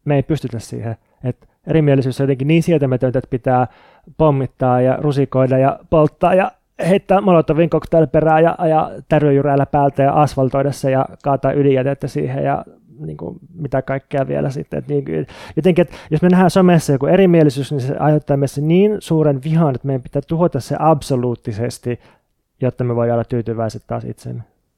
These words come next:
Yksi kritiikki sit on semmonen, että, että sun teksti oli hirveän subjektiivinen ja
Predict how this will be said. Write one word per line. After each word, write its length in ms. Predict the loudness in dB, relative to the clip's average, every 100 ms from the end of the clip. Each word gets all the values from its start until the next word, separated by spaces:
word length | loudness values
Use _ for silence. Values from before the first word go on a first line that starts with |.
| _ _
Yksi 220 | -2 -2 -2
kritiikki 420 | -4 -2 -2 -4
sit 160 | -4
on 140 | -4 -2
semmonen, 380 | 0 0 0 -2
että, 260 | -4 -6 -6 _ _ _ _ _ _ _ _ _ _ _ _
että 120 | -6
sun 120 | -2
teksti 360 | 0 -2 -2 -2
oli 220 | 0 0
hirveän 320 | 0 2 0
subjektiivinen 880 | 0 0 0 -2 -4 -4 -4 -6 -8 -14 _ -10
ja 220 | -4 -4